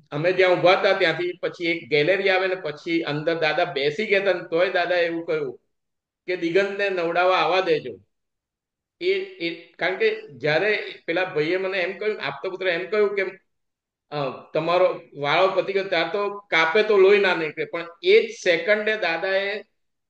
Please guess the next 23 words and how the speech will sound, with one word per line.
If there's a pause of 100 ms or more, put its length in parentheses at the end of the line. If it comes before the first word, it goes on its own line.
અપ
કરી
દીધો.
એમ
કે
જે,
એ
જે
પ્રેમ
જે
જોયો
છે
ને, (340)
એ
તો
અવર્ણનીય
છે,
આમ
ક્યારેય
ભૂલાય
એવો
નથી
એમ.